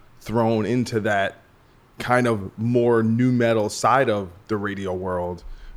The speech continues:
And that was just when that stuff was considered to be, like, uh, like, on the verge of being passe. Do you know what I'm saying? For a new band, right? So, like, if an established band, if Mudvayne puts a record out in two thousand two, they're probably fine 'cause they were already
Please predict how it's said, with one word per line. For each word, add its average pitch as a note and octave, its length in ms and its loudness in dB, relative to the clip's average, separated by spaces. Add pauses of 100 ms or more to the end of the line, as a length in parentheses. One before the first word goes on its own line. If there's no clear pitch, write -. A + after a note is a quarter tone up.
And A2 420 -2
that A2 200 2
was A2 160 -4
just A2 340 0
when A2 140 -2
that G2 260 -4
stuff - 280 -2
was G2+ 120 -8
considered G2+ 460 -6
to G2 100 -10
be, G2 180 -6
like, F2 380 -8 (1000)
uh, G#2+ 240 2
like, G#2+ 220 -4
on A2 140 0
the G#2+ 60 -2
verge G#2 260 -2
of F#2+ 60 -8
being F#2 180 -10
passe. - 300 -4
Do F#2 80 -6
you - 100 -8
know - 80 -18 (120)
what C3 100 4
I'm A2+ 60 0
saying? B2 180 2
For B2+ 180 2
a - 20 2
new D#3 260 2
band, G#2 260 0
right? A#2+ 200 2
So, C#3 140 4
like, B2+ 200 4
if B2+ 360 0 (640)
an B2 100 4
established C3+ 560 2
band, A#2 260 2
if A#2 140 -2
Mudvayne B2+ 500 4
puts G#2+ 200 -4
a G#2 40 -2
record G#2 240 -2
out F#2+ 120 0
in F2+ 60 -6
two G#2+ 120 -8
thousand F#2 300 -4
two, - 140 -10
they're G2 140 -2
probably F2+ 300 -2
fine F#2+ 380 -4
'cause F#2 120 -18
they F#2+ 80 -6
were F2+ 160 -6
already F2+ 480 -4